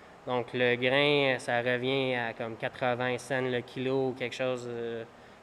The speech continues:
même moins, soixante cents le kilo. Puis ça, c'est du grain bio qu'on, qu'on utilise. Le fruit, euh, un producteur de fruits, il va,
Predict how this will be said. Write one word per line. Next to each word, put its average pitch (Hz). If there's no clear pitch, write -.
même 123
moins, 123
soixante 123
cents 139
le 127
kilo. 131
Puis 120
ça, 131
c'est 123
du 120
grain 120
bio 123
qu'on, 113
qu'on 113
utilise. 127
Le 135
fruit, 160
euh, 117
un 120
producteur 139
de 123
fruits, 135
il 117
va, 110